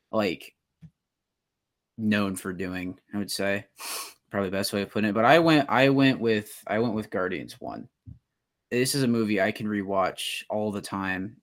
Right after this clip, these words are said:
you know, whenever. It's funny. Uh, I think it's decently long. I don't think it's, like, short. I think I, from what I, <sighs> let me, I can look it up.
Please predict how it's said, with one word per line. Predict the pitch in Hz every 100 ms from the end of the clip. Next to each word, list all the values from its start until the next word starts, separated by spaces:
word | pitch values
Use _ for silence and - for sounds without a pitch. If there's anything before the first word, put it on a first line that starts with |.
| _ _
you | - 80
know, | 71 71 - _ -
whenever. | 104 110 110 104 101 - - - _ _ -
It's | 107
funny. | - 131 131 127 120 - _ _ _ _ _ _ _ - - _
Uh, | 104 95 76
I | 101 139
think | 196 220
it's | 196 120
decently | 120 110 107 98 92
long. | 87 80 73 101
I | 104
don't | 117 131
think | 143 131
it's, | 117
like, | 107 90
short. | - - 92 85 - _ _ _ _ _ _ -
I | 113
think | 123 123
I, | 110 113
from | - - 127
what | 139 131
I, | - - -
<sighs> | -
let | 131
me, | 120 -
I | 131
can | 139 -
look | -
it | 73
up. | 69 -